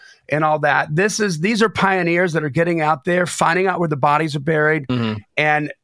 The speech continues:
Speaker 1: and once this thing tightens up, guys, this is going to be where everything is gonna move. And when we move there, when that happens, right? And I think this will happen in the next ten years.
Speaker 2: Mm-hmm.
Speaker 1: You know, it might even happen in the next five years.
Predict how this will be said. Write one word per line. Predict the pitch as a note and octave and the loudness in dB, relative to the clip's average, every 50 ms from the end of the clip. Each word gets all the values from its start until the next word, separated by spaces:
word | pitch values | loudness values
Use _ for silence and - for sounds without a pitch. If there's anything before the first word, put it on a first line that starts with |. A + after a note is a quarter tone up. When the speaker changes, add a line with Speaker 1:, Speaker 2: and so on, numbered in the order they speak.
| _ _ - | _ _ -4
Speaker 1:
and | D3 D#3 D#3 D#3 - _ _ | -2 -2 -2 -4 -8 _ _
once | D3+ D3 C#3+ F#3+ A3 - - | -4 0 0 0 -2 0 -2
this | G#3+ G#3 - - | -2 -2 -2 -4
thing | - G#3 G3+ F#3+ - | -4 -2 -2 -2 -2
tightens | - - F#3+ F3+ F3+ E3+ E3 C3 C#3+ | 0 0 0 0 0 -4 -4 0 2
up, | F3 E3+ D#3 C#3+ - | 2 2 2 0 0
guys, | - D#3 C#3 C#3 C3+ A#2+ | -2 0 0 0 -2 -2
this | B2 D3 F3+ G3+ G3 - G#3 | -4 -2 -2 -2 -2 -2 -4
is | G3+ F3+ - | -4 -4 -2
going | - F3+ F3 F3 E3+ C3+ | -4 -2 -2 -2 -2 -4
to | E3 D3 | -6 -8
be | C3 D#3+ F3 E3+ D#3+ D3+ C#3+ C#3 | -4 -4 -2 -2 -2 -2 -2 -2
where | C3+ D3 C#3 - | -2 -2 0 2
everything | D3 D#3 D#3+ F#3+ F3+ - F3+ E3 | 0 0 0 -2 -4 -2 -4 -4
is | D#3 D3 B2+ B2+ | -2 -4 -6 -4
gonna | C#3 C#3 C3 C3 | -4 -4 -2 0
move. | B2+ B2+ B2+ B2+ B2+ B2 B2 B2+ C3+ - _ - - - - - - _ | 0 0 0 -2 -2 -2 -4 -6 -10 -14 _ -20 -20 -20 -20 -20 -10 _
And | - D3+ D#3 D#3+ D#3+ | -4 -2 -2 0 0
when | F3+ G3 G#3+ A3 A3 | 0 0 0 0 0
we | A3 A3 G#3 | 0 0 0
move | G3 G3 G3+ G3+ F#3 D3+ | 0 0 0 -2 -2 -2
there, | D#3 C#3+ C#3 | -2 -2 -2
when | C3 C#3 D#3 F3 | -2 -2 -2 0
that | F#3+ G3 F#3+ E3 | 0 0 0 0
happens, | D#3 F3 E3 F3+ F3 C3+ C3+ - - - - - - - _ _ _ _ | 0 0 0 0 -2 -4 -6 -10 -10 -10 -12 -12 -12 -14 _ _ _ _
right? | - C3+ C#3 C#3 C#3+ D#3 - _ _ _ _ - | -2 0 0 0 0 -2 -8 _ _ _ _ -4
And | D3+ F3+ | -2 0
I | A#3 E4 | 0 -2
think | - - B3 A3+ F3 | -2 -4 -6 -4 -4
this | G3+ F#3+ - - | -4 -6 -2 -2
will | F3+ E3 | -2 0
happen | E3 D#3 D3 B2 - C3+ | 0 -2 -2 -2 -2 -2
in | C3+ | -2
the | C3 C3 | -2 -2
next | B2+ B2 - - - | -2 -4 -6 -8 -10
ten | - B2+ A#2+ A2 | -8 -8 -8 -8
years. | G2+ - - - - - | -10 -12 -14 -16 -8 -4
Speaker 2:
Mm-hmm. | B2 B2 A2+ A2 A2 G#2 - D3 | -2 -2 -2 -2 -4 -4 -4 -4
Speaker 1:
You | C#3+ | -2
know, | C#3 C#3+ | -2 -2
it | G3 | -2
might | - A3+ A3+ G3+ | -2 0 0 0
even | G3 F3+ E3+ | 0 -2 0
happen | D#3+ E3 D#3+ D#3+ D3+ D#3 | 0 0 0 0 0 0
in | D3+ | 0
the | D3 | 0
next | C#3+ C#3+ C3 - | -2 -2 -4 -4
five | - C#3+ C#3 C#3 C3+ B2 C3 | -2 0 0 0 0 -2 -4
years. | - - - - - | -10 -12 -10 -12 -16